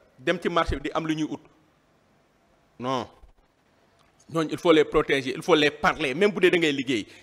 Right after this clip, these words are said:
il faut les respecter. Mais jël ay punkal fu leen fekk déguerpir leen, di leen duma.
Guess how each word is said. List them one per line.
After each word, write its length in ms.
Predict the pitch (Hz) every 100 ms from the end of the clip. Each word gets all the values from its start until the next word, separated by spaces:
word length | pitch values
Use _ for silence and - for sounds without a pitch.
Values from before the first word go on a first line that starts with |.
| -
il 60 | 135
faut 160 | 160
les 180 | 143 135
respecter. 540 | 135 - - - 104 - _ _ _ _
Mais 120 | 135 147
jël 140 | -
ay 120 | - 165
punkal 400 | - 185 196 127
fu 100 | 208
leen 160 | 214
fekk 340 | 196 160 - 135
déguerpir 440 | 175 180 - 160
leen, 200 | 147 127 - - _
di 100 | 160
leen 240 | 202 190 131
duma. 220 | 220